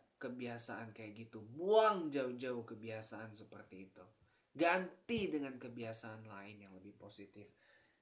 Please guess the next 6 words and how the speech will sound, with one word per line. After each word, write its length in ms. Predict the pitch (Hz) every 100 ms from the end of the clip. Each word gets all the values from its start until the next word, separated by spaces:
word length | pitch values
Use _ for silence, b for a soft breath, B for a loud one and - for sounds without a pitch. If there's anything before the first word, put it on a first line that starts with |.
| _
Ya, 240 | 117 123 131 117 _ _ _ _ _ _ _ _ _ _ _ _
ganti 560 | - 170 185 202 - 160
dong. 240 | 123 110 -
Cari 480 | 160 170 175 185 170
kegiatan 640 | 151 135 135 - 127 120
yang 160 | 113 110